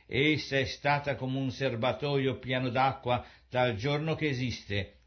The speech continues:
e ora fuggono. Fermate, fermate, ma nessuno si volta. Prendete l'argento, prendete l'oro,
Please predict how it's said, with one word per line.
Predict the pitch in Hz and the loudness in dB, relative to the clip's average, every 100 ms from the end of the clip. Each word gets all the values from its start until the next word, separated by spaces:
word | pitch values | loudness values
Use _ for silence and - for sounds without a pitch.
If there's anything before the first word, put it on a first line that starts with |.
| _ | _
e | 104 | -4
ora | 104 101 98 | 0 2 2
fuggono. | - 110 101 87 90 90 82 - _ _ - - | 0 -2 -4 -2 -4 -2 -6 -10 _ _ -20 -12
Fermate, | - 143 139 135 185 147 92 71 73 - - | 0 2 4 6 6 6 2 -6 -10 -14 -10
fermate, | - 143 123 143 165 123 - 85 82 _ _ | 2 2 4 2 4 2 0 -6 -8 _ _
ma | - 104 113 113 | -4 0 2 2
nessuno | 113 101 - 104 127 113 104 | 2 -2 -4 -2 -2 0 -2
si | 92 101 | -4 -4
volta. | 87 98 92 87 90 82 - - - - | -4 -2 -4 -4 -6 -6 -8 -20 -20 -8
Prendete | 185 165 151 185 190 | 0 0 2 0 2
l'argento, | 170 165 127 113 175 131 104 90 73 - _ - - - - _ | 2 2 2 0 2 2 -2 -4 -10 -12 _ -20 -20 -20 -20 _
prendete | - 127 123 156 156 | -2 0 2 0 2
l'oro, | 131 127 110 92 85 | 2 4 2 0 -6